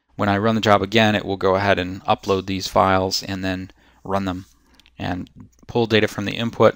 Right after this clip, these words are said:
write it to the output, and then we can look at it from there. So let's go ahead and run it. I'll just click the start button. And what you see on the screen will look pretty much the same as what you saw when,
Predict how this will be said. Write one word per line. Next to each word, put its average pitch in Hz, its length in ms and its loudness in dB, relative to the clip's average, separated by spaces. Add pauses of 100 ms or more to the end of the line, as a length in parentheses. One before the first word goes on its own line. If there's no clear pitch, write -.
(100)
write 101 200 0
it 95 100 -8
to - 80 -10
the 98 120 -2
output, 95 360 -4 (300)
and 95 100 -10
then 98 80 -8
we 92 60 -8
can 95 180 -6
look 95 140 -8
at 95 80 0
it - 100 -8
from 98 160 -10
there. 95 240 -10 (680)
So - 140 -4
let's 120 140 4
go 135 140 4
ahead 117 200 8
and 98 160 -4
run 127 160 4
it. - 140 -2
I'll 107 160 -6
just - 400 -8
click - 180 -4
the 104 80 -8
start - 300 2
button. 135 320 0 (2000)
And 113 80 -8
what 135 120 -4
you 135 60 -6
see - 160 2
on 165 100 6
the 127 60 2
screen 151 500 0
will 113 280 -4
look 208 400 2
pretty 160 200 0
much 143 240 0
the 123 60 -6
same 110 300 0
as 104 100 -6
what - 120 -4
you 98 80 -2
saw 104 260 6
when, 98 300 -4